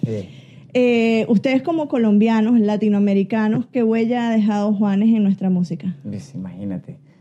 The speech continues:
Speaker 1: para nosotros Juanes es una de esas personas que desde, desde que empezamos en la música era un referente, y el hecho de poder llegar a sentarnos en el mismo cuarto a trabajar, a hacer una canción y que eso se convierta en un sencillo de él, y ahorita estar nominados, eso es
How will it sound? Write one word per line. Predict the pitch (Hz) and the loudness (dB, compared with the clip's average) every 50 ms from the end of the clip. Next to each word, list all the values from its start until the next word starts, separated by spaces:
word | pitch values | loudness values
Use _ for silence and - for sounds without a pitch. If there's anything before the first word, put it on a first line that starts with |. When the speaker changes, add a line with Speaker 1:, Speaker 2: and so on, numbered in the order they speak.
| - | -14
Speaker 1:
para | - - 117 113 | -6 -4 -2 0
nosotros | 113 117 110 113 123 - 131 123 120 | 0 0 0 -2 -2 -2 -2 -2 0
Juanes | 147 143 139 139 139 135 | 0 2 2 2 2 2
es | 143 139 131 | 2 2 2
una | 147 147 143 143 147 | 2 2 2 2 2
de | 143 | 2
esas | 139 147 147 | 2 0 0
personas | 143 147 117 - 120 110 113 117 - | -2 -4 -4 -2 -2 -2 -2 -4 -2
que | - 143 | 0 0
desde, | 139 123 110 101 107 107 101 92 - - - - - - _ _ _ | 2 2 0 0 -2 -4 -4 -6 -8 -12 -20 -20 -20 -20 _ _ _
desde | - 127 127 117 127 | -2 -2 0 0 0
que | 120 131 | 0 0
empezamos | 127 110 123 123 117 143 147 156 165 160 | 0 0 0 0 2 2 2 2 2 2
en | 180 175 | 2 2
la | 160 135 | 2 2
música | 123 123 131 127 143 139 160 | 2 2 2 0 0 0 0
era | 147 | 0
un | 143 131 | 0 0
referente, | 147 139 139 123 117 117 110 - 139 170 - - - - - - _ - - _ _ - | 0 0 0 0 0 0 -2 -4 -6 -8 -8 -14 -20 -20 -20 -20 _ -20 -20 _ _ -4
y | - 131 131 127 123 120 117 113 107 - - | 0 0 2 2 2 2 2 0 -2 -4 -4
el | - 127 123 | -2 -2 0
hecho | 123 123 - 165 | 0 0 0 2
de | 160 160 | 2 2
poder | 147 147 139 131 127 127 127 127 123 | 2 0 0 2 2 4 2 2 2
llegar | 123 143 143 143 160 156 151 | 0 0 0 0 0 0 0
a | 151 | 0
sentarnos | 143 143 151 123 120 127 120 131 135 | 0 0 0 -2 0 -2 -2 0 0
en | 156 147 | 0 0
el | 131 | 0
mismo | 117 117 120 127 - | 0 0 0 -2 -2
cuarto | - 143 135 135 143 151 151 - | -2 -2 -2 0 -2 -4 -4 -4
a | - 127 | -6 -6
trabajar, | 123 123 113 110 107 107 117 120 135 | -4 -4 -4 -2 -2 -2 -2 -2 -2
a | 147 151 | 0 -2
hacer | 143 127 143 | -2 0 2
una | 143 147 151 | 2 2 2
canción | 151 143 123 135 131 131 - - - | 2 0 0 0 0 0 -2 -4 -10
y | - | -8
que | - 131 | -4 -4
eso | 123 | -2
se | 127 139 | -2 -2
convierta | 139 135 123 117 107 113 127 | 0 0 0 0 0 0 0
en | 135 | 0
un | 135 131 | 0 2
sencillo | - 143 123 139 135 131 139 135 | 0 0 0 0 0 2 2 2
de | 131 120 113 | 2 2 2
él, | 117 123 - - - - - - - | 0 -2 -4 -10 -20 -20 -20 -10 -4
y | 127 135 | 0 2
ahorita | 135 143 147 143 156 | 2 2 2 2 0
estar | 147 - 151 | -2 0 0
nominados, | 151 156 151 135 127 135 143 143 | 0 2 2 2 2 2 0 0
eso | 143 139 | 0 0
es | 139 135 - | -2 -2 -6